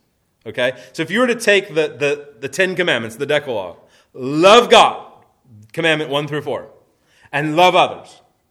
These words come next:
right? The rest of the commandments, all right? All the way to ten.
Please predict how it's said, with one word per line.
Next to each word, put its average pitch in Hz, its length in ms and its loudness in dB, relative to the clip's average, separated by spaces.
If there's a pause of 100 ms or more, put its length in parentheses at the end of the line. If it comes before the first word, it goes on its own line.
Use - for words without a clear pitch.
right? 131 260 -6 (380)
The 110 60 -8
rest 123 200 -4
of 131 60 -14
the 135 80 -4
commandments, 127 500 -10 (560)
all 90 80 -16
right? 107 240 -10 (180)
All 98 120 -14
the 110 60 -10
way 117 60 -6
to 117 80 -10
ten. 98 260 -12